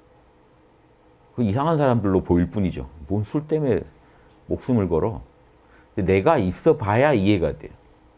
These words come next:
그래서 보살은 모든 탐진치를 다 갖고 있습니다. 왜? 그래야 모든 중생을 구제할 수가 있어요. 여러분들이 탐진치가 많으신 거는 큰 보살도 하시려고 그런 것일 수도 있어요. 근데 이제 딱 태어나서 잠깐 망각하신 거죠.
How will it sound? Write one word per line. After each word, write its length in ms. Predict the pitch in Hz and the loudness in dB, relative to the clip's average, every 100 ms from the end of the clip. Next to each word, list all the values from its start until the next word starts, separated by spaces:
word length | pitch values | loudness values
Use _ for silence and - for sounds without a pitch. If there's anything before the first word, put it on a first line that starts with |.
| _ _ _ - | _ _ _ -8
그래서 160 | 113 101 | -6 -4
보살은 480 | - 156 131 107 101 | 0 2 4 4 4
모든 380 | 104 185 185 151 | 4 4 2 -4
탐진치를 560 | - 180 147 120 104 98 | -4 -4 -4 -6 -4 -6
다 120 | 92 | -4
갖고 300 | 87 - 98 | -4 0 -2
있습니다. 380 | 82 67 64 80 | -2 -8 -4 0
왜? 260 | 113 - - - - - | 2 0 -8 -20 -20 -4
그래야 340 | 156 160 175 | 2 4 4
모든 480 | 135 151 220 190 175 | 4 4 4 2 2
중생을 520 | 127 117 117 123 165 | 4 4 6 4 2
구제할 360 | 151 120 113 85 | 2 2 2 2
수가 220 | - 71 | -2 -8
있어요. 220 | 62 - - - _ _ _ - - - - - | -8 -14 -20 -20 _ _ _ -20 -20 -20 -20 -2
여러분들이 480 | 101 151 185 175 151 | 4 6 6 4 0
탐진치가 540 | - 220 175 - 135 117 | 2 0 0 0 2 4
많으신 500 | 110 127 127 120 107 | 4 2 0 0 2
거는 320 | 110 143 76 - - - - _ - | 2 0 -4 -10 -20 -20 -20 _ -14
큰 320 | - 226 185 | -4 -2 0
보살도 500 | 135 151 143 135 123 | 0 2 0 2 0
하시려고 540 | 131 127 143 117 135 | 0 -6 0 0 0
그런 260 | - 107 110 | 0 0 2
것일 240 | 104 104 | 0 -2
수도 200 | 98 - | -8 -2
있어요. 280 | 95 - - - - - _ - - | -2 -2 -12 -12 -20 -20 _ -20 -8
근데 120 | 107 131 | 0 2
이제 240 | 110 - - - | 2 0 -12 -8
딱 160 | 117 - | -8 -2
태어나서 420 | 214 208 131 - | 2 4 2 0
잠깐 420 | - 107 135 123 | -4 -2 2 2
망각하신 640 | 92 117 127 127 107 92 | 4 4 0 0 -6 -4
거죠. 260 | 73 65 | -4 -4